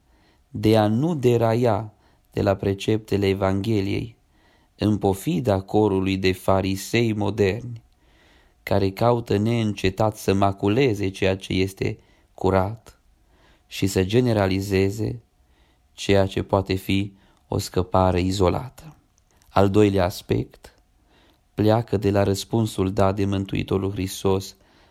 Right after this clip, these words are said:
fariseilor. Acest răspuns poate fi citit, poate fi înțeles și invers și ar suna în felul următor:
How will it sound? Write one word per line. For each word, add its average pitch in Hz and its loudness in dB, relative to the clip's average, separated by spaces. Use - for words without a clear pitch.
fariseilor. 104 -4
Acest 104 0
răspuns 101 -2
poate 104 2
fi 98 -4
citit, 104 -4
poate 95 0
fi 98 -2
înțeles 98 0
și - -6
invers 104 -2
și - -4
ar 104 4
suna 104 0
în 110 -2
felul 104 0
următor: 104 -4